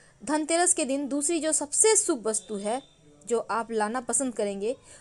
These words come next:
वो है पीली कौड़ी। तो पीली कौड़ी अगर आप लेकर आते हैं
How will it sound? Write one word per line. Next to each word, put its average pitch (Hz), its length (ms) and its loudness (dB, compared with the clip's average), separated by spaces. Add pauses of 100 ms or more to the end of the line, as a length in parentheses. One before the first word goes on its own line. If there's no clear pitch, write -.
(120)
वो 320 180 2
है 285 240 0 (360)
पीली 294 380 0 (140)
कौड़ी। 190 300 2 (1900)
तो 330 40 -4 (200)
पीली 349 340 6 (120)
कौड़ी 254 360 4
अगर 240 280 0
आप 226 200 0
लेकर 208 300 0
आते 180 300 -4
हैं 185 260 -8